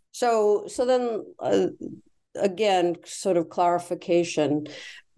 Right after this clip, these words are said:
Is it that the universe is a conscious mind or that it has a conscious mind?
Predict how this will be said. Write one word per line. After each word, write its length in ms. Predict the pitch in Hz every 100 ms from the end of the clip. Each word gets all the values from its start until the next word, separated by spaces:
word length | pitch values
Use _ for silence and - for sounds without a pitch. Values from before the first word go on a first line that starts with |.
| 160 - - _ _ -
Is 240 | 208 233
it 140 | 311 311
that 160 | 269
the 80 | 247
universe 960 | 214 233 233 226 214 214 208 - - - _ _ _ _ -
is 320 | 254 320 330
a 60 |
conscious 520 | - 311 320 311 311 -
mind 600 | 277 269 254 254 254 254 _
or 320 | 220 208 202
that 260 | 190 196 185
it 140 | 180
has 680 | 160 - - 175 160 160 165
a 60 | -
conscious 560 | - 170 170 - -
mind? 420 | - - - -